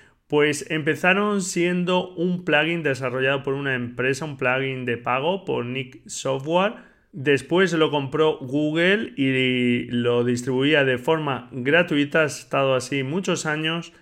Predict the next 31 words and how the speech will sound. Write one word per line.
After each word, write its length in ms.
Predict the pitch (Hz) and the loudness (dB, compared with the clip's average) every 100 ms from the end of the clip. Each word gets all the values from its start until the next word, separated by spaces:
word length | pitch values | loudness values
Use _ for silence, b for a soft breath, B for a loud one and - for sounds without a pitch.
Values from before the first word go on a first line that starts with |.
| _ | _
hasta 280 | 156 165 185 | -2 2 2
que 200 | 180 170 | 4 2
Google 440 | 151 175 170 175 | 2 0 2 4
abandonó 500 | 156 143 131 139 156 | 4 4 0 -2 -2
el 200 | 151 135 | 0 -2
proyecto 640 | 139 123 131 135 135 139 - | -2 0 0 -2 -2 -4 -2
y 120 | 135 | -6
no 140 | 127 | -4
siguió 420 | 135 143 127 131 131 | -4 -4 -2 -2 -2
desarrollándolo. 920 | 135 127 123 120 123 127 120 110 b b _ | -4 -2 -2 0 -2 -2 -4 -8 b b _
Pero 340 | - 135 135 - | 0 2 2 2
hace 300 | 160 180 170 | 2 2 -2
un 160 | 147 | -4
tiempo 420 | 143 151 151 160 - | -4 -4 -2 -2 0
otra 380 | 135 143 143 143 | 0 0 0 -2
empresa 640 | 127 131 135 135 151 - | -2 -2 -4 -2 -4 -4
de 560 | - - 131 143 143 - | -12 -6 -2 -2 -2 -8
X 540 | 139 131 135 120 - - | -2 -2 -2 -8 -10 -4
O 520 | 135 160 - - _ _ | 0 0 -2 -10 _ _
compró 800 | 143 139 127 147 147 156 156 - | -2 -2 -2 -2 2 2 0 2
a 180 | 131 127 | 2 4
Google 760 | 135 160 151 139 123 117 117 - | 2 0 2 2 2 -2 -8 -10
estos 380 | - 180 180 165 | -2 0 0 -4
plugins 540 | - 151 151 165 160 180 _ | 2 2 2 -2 -6 -10 _
y 240 | 180 196 | -2 -2
sí 300 | 185 - 180 | -2 -4 -2
que 100 | 185 | 2
están 460 | 175 175 156 156 165 | 0 0 0 0 0
de 100 | 139 | 0
nuevo 340 | 131 135 147 | 2 2 2
disponibles. 1120 | 139 135 123 - 120 131 127 117 107 110 - | 2 0 -2 -2 0 0 0 0 -2 -6 -18